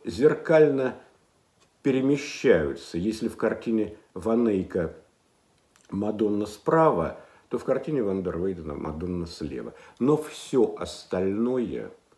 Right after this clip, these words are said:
сохранено без изменений. Ни у кого не возникает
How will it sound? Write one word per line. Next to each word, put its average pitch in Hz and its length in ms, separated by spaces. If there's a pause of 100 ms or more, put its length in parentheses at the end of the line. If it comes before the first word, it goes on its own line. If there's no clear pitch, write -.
(420)
сохранено 101 680
без 87 400
изменений. 82 640
Ни 82 120
у 98 80
кого 110 240
не 113 120
возникает 101 640